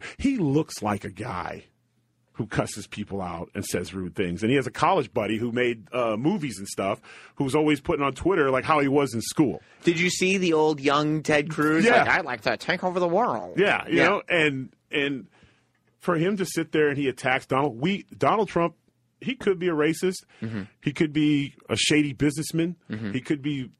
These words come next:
Speaker 1: foul-mouthed and short-tempered and says the wrong thing. And even when he says the right thing, he says it the wrong way. But we know Donald Trump for the, he's been on T V for over two decades.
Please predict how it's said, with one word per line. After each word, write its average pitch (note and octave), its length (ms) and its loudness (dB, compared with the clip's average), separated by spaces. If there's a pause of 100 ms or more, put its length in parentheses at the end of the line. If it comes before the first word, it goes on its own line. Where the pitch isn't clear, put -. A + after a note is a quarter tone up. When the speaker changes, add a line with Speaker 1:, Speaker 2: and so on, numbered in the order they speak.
(160)
Speaker 1:
foul-mouthed C3+ 800 0
and G#2 140 -4
short-tempered C#3 680 0
and G#2+ 80 -4
says C3+ 200 -2
the A2+ 80 -2
wrong B2 280 0
thing. C3+ 320 0
And G2 200 -2 (220)
even C3+ 160 0
when C3 100 0
he - 40 0
says C#3 180 -4
the G#2 60 -10
right C3+ 240 0
thing, C#3 140 -2
he C3 60 -2
says C#3 180 -4
it C3 60 -10
the A2+ 80 -4
wrong A#2+ 240 0
way. C3+ 180 2
But A2 220 -4
we E3+ 300 -4
know D3 300 2
Donald G#2+ 320 0
Trump G#2+ 320 -6 (300)
for A2+ 140 -4
the, G#2 100 -4 (360)
he's D3+ 160 -4
been C#3+ 180 0
on C3 160 -2
T C3+ 200 -10
V C3 240 -6
for A2 340 -4
over G#2+ 200 -4
two F#3 200 -4
decades. A#2 480 -4